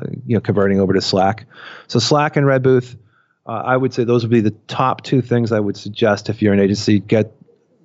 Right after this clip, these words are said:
uh, those types of tools. Uh, some people use, you know, uh, various types of things like Basecamp and other types of C R M. I, we just found that, um,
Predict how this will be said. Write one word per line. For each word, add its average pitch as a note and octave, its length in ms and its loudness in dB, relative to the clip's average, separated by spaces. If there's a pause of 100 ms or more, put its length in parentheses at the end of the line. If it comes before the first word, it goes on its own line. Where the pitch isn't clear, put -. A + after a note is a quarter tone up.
(100)
uh, G2+ 240 2
those G#2 460 2 (180)
types - 340 -2
of A2 120 -4
tools. G#2 500 0 (420)
Uh, F#2+ 220 -2
some - 220 -6
people A2 280 2
use, G2+ 380 0
you G#2+ 80 0
know, F#2 80 2
uh, F#2 120 2
various G2+ 460 0
types - 280 -8
of F#2+ 100 -6
things G2+ 240 -6
like G2+ 140 -6
Basecamp F#2+ 640 -2
and F#2+ 280 2 (380)
other F#2 160 2
types - 300 -2
of F#2+ 100 0
C - 160 -2
R G2+ 100 2
M. G2 200 2
I, G2+ 240 0
we A#2 160 2
just A#2 200 -2
found G#2+ 320 2
that, G2+ 240 -2
um, F#2+ 440 0